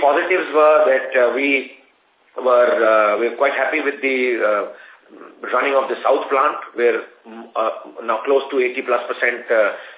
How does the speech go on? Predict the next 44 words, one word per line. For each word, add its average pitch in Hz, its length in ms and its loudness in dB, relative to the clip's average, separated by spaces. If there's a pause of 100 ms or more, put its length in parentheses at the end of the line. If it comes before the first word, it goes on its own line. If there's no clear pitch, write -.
capacity 127 360 -2
utilization 131 640 -4 (340)
in 135 200 -4
the 127 280 -6 (560)
south 147 280 2
plant, 151 240 0 (720)
uh, 113 180 2
which 123 140 -4
is 127 160 -4
started 120 320 0
in 113 100 -6
Tirupati. 135 520 -2 (420)
And 120 140 -2
now 127 180 4
we're 139 140 2
notching 127 320 0
up 127 160 0
the 143 160 0
sales 120 320 0 (260)
for 113 320 4
value 117 300 2
added. 139 320 0 (480)
Uh, 110 140 0 (100)
you 135 80 0
will 135 160 -2 (100)
see 147 100 -4
the 135 200 0
difference 120 360 -2
coming 117 220 -2
up 117 220 -2
in 110 80 -14
the 107 120 -4
following 107 280 -2
quarters. 107 320 -2 (680)
On 120 140 0
the 143 100 0
other 151 200 2
hand, 165 220 0
we 147 100 0
also 135 320 2
lit 143 200 -4
up 147 160 0
the 147 120 -2
kiln, 143 380 -4